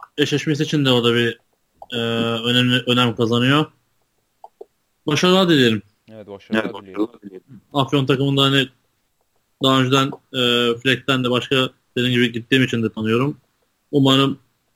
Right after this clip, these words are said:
Speaker 1: e, pes etmezler. Hani pes etmemelerini diliyorum. E, iki maç kaybettiler ama daha yol var. Hani bir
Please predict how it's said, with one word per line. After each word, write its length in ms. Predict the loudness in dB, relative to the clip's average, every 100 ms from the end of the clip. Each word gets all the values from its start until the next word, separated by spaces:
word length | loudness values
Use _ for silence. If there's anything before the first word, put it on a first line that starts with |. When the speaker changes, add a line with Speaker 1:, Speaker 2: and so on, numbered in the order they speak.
| _ _ _ -20 -4
Speaker 1:
e, 340 | 0 2 2 0 -4 _ _ _ _ _ _ _ _ -2
pes 160 | 0
etmezler. 440 | 0 2 2 2 2
Hani 160 | 0
pes 160 | -4 -6
etmemelerini 580 | -4 0 2 2 -2 -8 _
diliyorum. 420 | -4 -2 -2 -2 -8 _ _ _ _ _ _ -20 _ _
E, 120 | -6 -4
iki 160 | 2
maç 200 | 2 2
kaybettiler 480 | 2 2 0 0 0
ama 380 | 0 0 -2 -6 _ _ -4
daha 400 | -2 0 0 -4 _ _ _ -2
yol 300 | 2 4 6
var. 420 | 4 2 -4 -8 -4
Hani 300 | -2 0 -4 -8
bir 260 | -4 -4